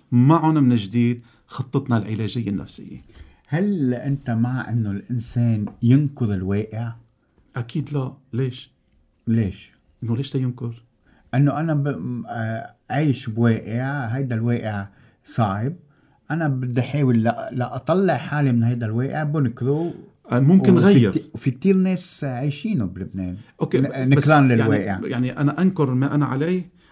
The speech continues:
Speaker 1: أو ما كان عليه، ممكن أنا غير أو أن
Speaker 2: مم.
Speaker 1: أتبنى فرصة جديدة أو أتبنى، آه، حياة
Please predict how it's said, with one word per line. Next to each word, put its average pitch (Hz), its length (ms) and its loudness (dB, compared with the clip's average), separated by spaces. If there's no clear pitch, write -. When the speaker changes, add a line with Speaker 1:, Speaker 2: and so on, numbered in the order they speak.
Speaker 1:
أو 135 100 2
ما 143 120 4
كان 151 240 0
عليه، 156 460 -2
ممكن 214 340 4
أنا 196 140 2
غير 175 420 0
أو 139 140 0
أن 160 80 4
Speaker 2:
مم. - 60 -2
Speaker 1:
أتبنى 160 580 2
فرصة 135 340 -4
جديدة 139 440 -2
أو 110 160 -6
أتبنى، 170 440 -2
آه، 127 140 -2
حياة 170 420 2